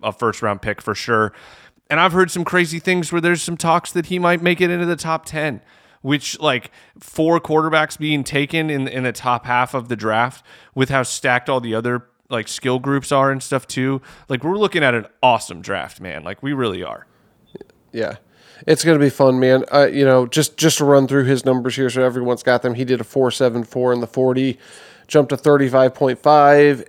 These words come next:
Speaker 2: one eighteen in the broad, and then a seven two one three cone. And again, this is at six four, two twenty-four. I mean, another,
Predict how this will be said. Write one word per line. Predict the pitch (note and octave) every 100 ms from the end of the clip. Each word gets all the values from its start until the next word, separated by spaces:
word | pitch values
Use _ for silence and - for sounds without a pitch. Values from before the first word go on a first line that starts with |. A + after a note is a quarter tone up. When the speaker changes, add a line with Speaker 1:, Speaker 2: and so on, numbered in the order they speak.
| _
Speaker 2:
one | - C#3+ C#3+
eighteen | C#3+ - D3+ C#3
in | C3+
the | B2+
broad, | - C3+ C3+
and | C3+
then | C3
a |
seven | B2 C3+ B2+ B2
two | -
one | C3 B2+ A#2+
three | B2+ C3+
cone. | A#2+ C3+ C3 B2+ - - - _ -
And | C#3
again, | C3 C3+
this | C3
is | A#2+
at | C3+
six | - C3+ -
four, | C#3 C#3
two | B2 - C#3
twenty-four. | - C#3+ C#3 C3 C3 C3+ C3+ A#2+
I |
mean, | C3 B2+
another, | B2+ C3 C3